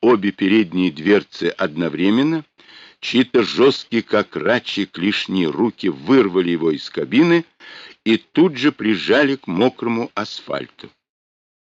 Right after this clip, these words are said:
Арчеладзе сделал попытку встать и услышал злобный какой-то механический голос:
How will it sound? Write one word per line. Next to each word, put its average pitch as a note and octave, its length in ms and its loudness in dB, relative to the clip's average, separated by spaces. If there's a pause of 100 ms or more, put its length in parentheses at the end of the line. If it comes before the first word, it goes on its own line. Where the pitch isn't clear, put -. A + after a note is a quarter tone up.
(180)
Арчеладзе F#2+ 680 0
сделал F#2 420 2
попытку F2+ 560 -8
встать - 640 -4 (580)
и - 100 -8
услышал G2 600 -2
злобный B2+ 760 0
какой-то G#2 460 -2
механический E2+ 880 -6
голос: C#2+ 640 -8